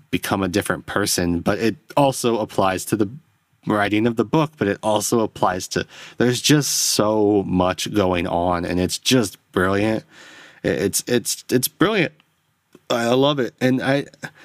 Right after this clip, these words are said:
I'm really glad that I sat on this movie for so long and gave it a second watch, 'cause the second, Ch-, Charlie Kaufman movies, uh, yeah, you can't just watch 'em one time and be good.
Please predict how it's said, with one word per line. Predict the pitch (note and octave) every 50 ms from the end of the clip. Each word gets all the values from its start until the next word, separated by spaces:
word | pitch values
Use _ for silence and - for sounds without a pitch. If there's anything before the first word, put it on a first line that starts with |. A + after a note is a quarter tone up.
| - - - - -
I'm | A#2 A#2 C3 D3 E3+
really | G3 G#3+ G#3+ F#3
glad | C3+ - G2+ G2+ G#2 G#2 A2+ A#2+ G#2+ G2 F#2+ - - _ _ -
that | A2 F#2+ G2+ F#2+ F#2+ F#2 - - _ _ _ _ _ - - - -
I | A2
sat | G#2 - - G#2 G2 G2+ G#2+
on | G#2
this | G2 F#2+ - -
movie | G#2+ G2 G2
for | G2 - A2 G2
so | - G#2 F#2+
long | F2+ F2 F#2 F#2+ F2+
and | F2 F2+
gave | - - F2 F#2+ F#2
it | G2
a | F#2
second | - - G2 - - -
watch, | - F#2 F#2 - -
'cause | - A#2 G#2+
the | A2
second, | G#2+ - E3+ D#3+ - C3+ D#2 D#2 - _
Ch-, | - C3 F#2 F2+
Charlie | - - - G3+ F#3+ C#3
Kaufman | - - B2 A2 A2 G#2 - G#2 G2
movies, | F#2+ G2 G2 F#2 F#2+ F#2 F2+ - - - - - _ _ _ -
uh, | A2+ F#2 F2 - - - - - - _ -
yeah, | A2+ G#2+ G2+ G2+
you | F#2+ A#2
can't | A#2+ - A3 A3 G3+ E3+
just | D3+ - D3+ -
watch | F#2+ F#2+ F#2 - -
'em | F#2+ F2+ F2+
one | F#2+ F#2+ F2+ F2+ F2
time | - G#2 F2+ E2+ E2+ E2+ E2+
and | E2+ E2+ E2
be | F2 F2 D#2+
good. | - - F2+ E2 E2 E2 E2